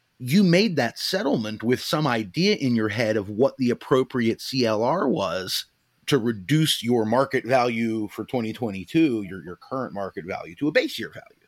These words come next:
Everyone who's, who's doing these cases, litigating these cases, ultimately settling these cases,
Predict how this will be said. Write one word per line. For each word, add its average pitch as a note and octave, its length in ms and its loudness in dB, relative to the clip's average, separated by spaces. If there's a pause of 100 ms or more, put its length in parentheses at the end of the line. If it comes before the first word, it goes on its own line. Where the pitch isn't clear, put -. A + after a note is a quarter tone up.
(120)
Everyone G#3 400 4
who's, D3 320 0 (180)
who's C3+ 220 2
doing F3+ 280 2
these A#2+ 180 -2
cases, G#2 400 -4
litigating D3 440 2
these G#2 140 -8
cases, G#2 340 -6
ultimately G#2 440 -6
settling E3 460 0
these G2+ 180 -8
cases, G2+ 500 -8